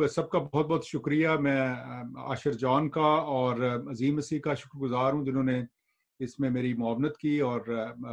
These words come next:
appointed questions, अ, करने के हवाले से। और आप सभी अजीजों का, आप सभी मेरे लिए बहुत मोहतरम है। आपकी participation का, आपके time का मैं बहुत मशकूर हूँ। और, अ, ये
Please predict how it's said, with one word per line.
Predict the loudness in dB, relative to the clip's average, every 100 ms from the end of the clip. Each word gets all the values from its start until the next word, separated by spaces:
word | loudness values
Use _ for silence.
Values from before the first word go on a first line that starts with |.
| -6
appointed | -4 -4 -4
questions, | -6 -6 -4 -6 -8 -8
अ, | -4 -4
करने | -4 -4 -2
के | 0
हवाले | 0 0 0
से। | -2 -8 -12 _ _ _ _ -4
और | 0
आप | 0
सभी | 0 -2 2 4 2
अजीजों | 0 -2 2 2
का, | 4 0 -2 _ -8
आप | -8
सभी | -4 -2
मेरे | 0 0
लिए | 0
बहुत | 0 -2 -2 -2
मोहतरम | -4 -2 0 0
है। | 0 -4 _ _ _ -8
आपकी | -6 -6 -6
participation | -4 -4 -4 -6 -4 -4
का, | 0
आपके | -2 -2 -6
time | -4 -2 -2
का | -2 -4 -4
मैं | -8 -8
बहुत | -10 -8 -8
मशकूर | -8 -10 -4 0 2
हूँ। | 0 -4 _ _ _ -20 -8
और, | -2 0 0 0
अ, | 2 2
ये | 2 4 2